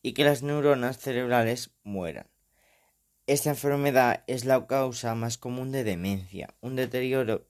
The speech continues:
continuo en el pensamiento, el compart-, comportamiento y las habilidades sociales que afecta la capacidad de una persona para vivir de forma independiente.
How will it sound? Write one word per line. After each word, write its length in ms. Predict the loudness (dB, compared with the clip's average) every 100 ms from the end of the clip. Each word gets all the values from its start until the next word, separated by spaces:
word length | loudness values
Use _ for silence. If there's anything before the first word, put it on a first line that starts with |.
| _
continuo 680 | -8 -6 -6 -6 -6 -4 -4
en 80 | -4
el 140 | -4
pensamiento, 880 | -6 -8 -8 -6 -4 -4 -6 -8 -8
el 120 | -8
compart-, 600 | -10 -8 -8 -10 _ -20 _
comportamiento 920 | -12 -8 -10 -8 -6 -4 -4 -2 -2
y 60 | 0
las 220 | -2 -2
habilidades 500 | -4 0 0 0 -4
sociales 640 | -12 -4 -2 -2 -4 -8 _ -20 -20 _
que 80 | -6
afecta 460 | -2 -2 0 2 2
la 120 | 2
capacidad 520 | -2 -2 -4 -2 0
de 60 | 0
una 240 | -2 -2
persona 460 | -8 -6 -6 -6 -2
para 220 | -2 0
vivir 320 | -2 -2 -2
de 140 | -4
forma 320 | -2 -2 0 -2
independiente. 800 | -2 -6 -12 -10 -10 -10 -14